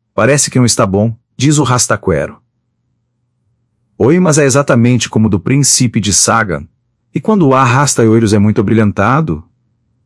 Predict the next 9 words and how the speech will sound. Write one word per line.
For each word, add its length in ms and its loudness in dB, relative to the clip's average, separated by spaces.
Tal 140 -2
como 240 0
meu 180 2
irmão 400 2
Ibardi 440 0
Liguerré 500 2
Hanan 460 2
de 80 0
Comedin. 640 0